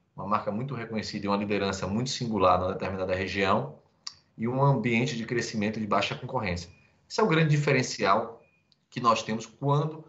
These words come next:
é comparado com as melhores empresas listadas hoje na Bolsa no médio alto padrão. A isso também a gente podia passar por várias outras coisas, como, por exemplo, foco no desenvolvimento de produto,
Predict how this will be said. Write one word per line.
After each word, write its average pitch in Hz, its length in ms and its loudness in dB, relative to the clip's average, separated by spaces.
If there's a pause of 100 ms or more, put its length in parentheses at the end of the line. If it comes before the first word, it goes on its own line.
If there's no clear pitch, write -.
(380)
é 107 180 0
comparado 110 520 -2
com 123 80 -8
as 113 120 -8
melhores 107 400 2
empresas 95 440 -8
listadas 95 440 -4
hoje 95 160 -6
na 98 120 0
Bolsa 90 320 -4
no 98 80 -4
médio 95 200 2
alto - 120 -6
padrão. 107 400 2 (580)
A 196 100 2
isso 196 200 0
também 135 300 4
a 147 80 6
gente 143 140 4
podia 135 200 -4
passar - 320 -4
por 120 100 -8
várias 117 220 2
outras 107 300 -6
coisas, 104 540 -2 (400)
como, 110 220 -2
por 107 160 0
exemplo, 104 500 2
foco 113 360 -4
no 107 60 -4
desenvolvimento 98 440 -8
de - 80 -12
produto, 90 840 0